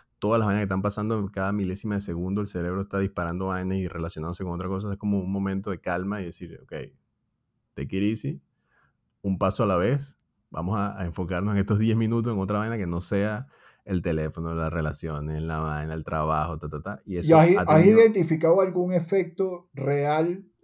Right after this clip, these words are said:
Speaker 2: que tú digas, "Coño, esta vaina como que ha venido cambiando y no me he dado cuenta, o sí me he dado cuenta"?
Speaker 1: Lo que pasa es que ahí, eh, entre las etapas que he tenido, eh,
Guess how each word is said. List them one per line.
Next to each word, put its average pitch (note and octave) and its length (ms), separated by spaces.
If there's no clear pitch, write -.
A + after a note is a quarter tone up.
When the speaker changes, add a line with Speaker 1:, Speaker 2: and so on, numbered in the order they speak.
Speaker 2:
que C3 120
tú C3+ 100
digas, C3+ 420
"Coño, B2 440
esta G#2+ 280
vaina C#3 400
como D3+ 300
que A#2+ 120
ha A2+ 180
venido D3 320
cambiando C#3 500
y F3 80
no C#3+ 80
me C#3+ 120
he - 20
dado D3 220
cuenta, F3+ 420
o B2+ 100
sí B2 140
me A#2+ 80
he - 20
dado C#3+ 180
cuenta"? D#3 400
Speaker 1:
Lo A2 120
que A2+ 80
pasa A#2 180
es C#3 40
que D3+ 300
ahí, A2+ 420
eh, G2+ 240
entre G2+ 240
las G#2 140
etapas A2+ 380
que C#3 100
he - 20
tenido, C3 680
eh, F#2+ 460